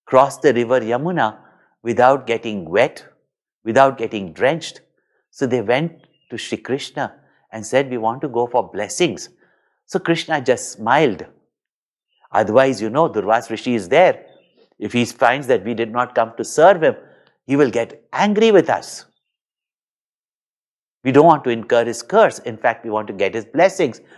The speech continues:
But how do we cross the river Yamuna? And Krishna smiled and said that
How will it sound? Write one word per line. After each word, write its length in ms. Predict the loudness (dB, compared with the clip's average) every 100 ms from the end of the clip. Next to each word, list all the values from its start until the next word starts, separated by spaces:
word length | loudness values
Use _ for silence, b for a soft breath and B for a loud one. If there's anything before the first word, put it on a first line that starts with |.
| b
But 100 | -8
how 260 | 2 4 4
do 120 | 4
we 100 | 2
cross 440 | 2 2 2 2
the 120 | 0
river 220 | 0 0 0
Yamuna? 460 | 0 -2 -6 -10 -16 _ _ _ _ _ _ _ _ _ -14
And 140 | -4
Krishna 360 | -4 -4 -8 -12
smiled 380 | -2 0 0
and 180 | -4 -6
said 320 | -4 -4 -4 -18 _ _ _ _ _ _ _ _ _ _ _
that 400 | -6 -6 -10 _